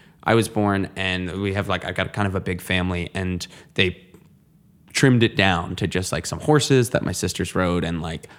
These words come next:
one sheep and, like, a chicken every now and again. Uh, but I grew up spending a lot of time in the woods and hanging out and exploring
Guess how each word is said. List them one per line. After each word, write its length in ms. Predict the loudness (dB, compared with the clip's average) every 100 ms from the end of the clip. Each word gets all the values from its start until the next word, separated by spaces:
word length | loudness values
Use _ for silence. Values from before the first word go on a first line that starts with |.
| -20 _ 0
one 420 | 4 6 6 4
sheep 440 | 2 2 0 -2 -16 -20 -20 _ _
and, 680 | -2 2 4 4 4 4 2
like, 220 | 0 -4 -2
a 60 | -2
chicken 440 | 0 2 2 2 2
every 320 | 2 4 4
now 260 | 2 0 -2
and 80 | -4
again. 400 | -8 -10 -12 -14 -18 -20 -20 0 4
Uh, 160 | 4
but 220 | 4 4
I 60 | 4
grew 220 | 4 4
up 480 | 4 -2 -14 -14 -8
spending 320 | 0 2 2
a 40 | 2
lot 120 | 0
of 80 | 0
time 200 | 0 2
in 60 |
the 60 | 2
woods 420 | 4 4 0 -4
and 440 | -6 -6 -6 -8
hanging 380 | -6 -4 -2 2
out 240 | 4 4 2
and 100 | -4
exploring 720 | -10 -6 -4 -2 0 -2